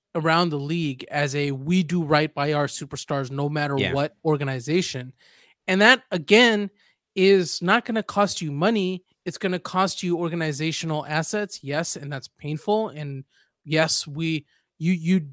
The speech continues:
Speaker 1: you don't wanna completely ruin your future, right? Trying to go for a five percent chance of doing something this season, but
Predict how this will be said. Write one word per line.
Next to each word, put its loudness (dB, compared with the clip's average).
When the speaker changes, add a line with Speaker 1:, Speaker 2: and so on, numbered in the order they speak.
Speaker 1:
you 2
don't 6
wanna 2
completely 0
ruin 2
your 0
future, 0
right? 2
Trying 0
to -8
go 2
for 0
a 0
five 2
percent -4
chance -2
of -4
doing -4
something -4
this -2
season, -4
but 6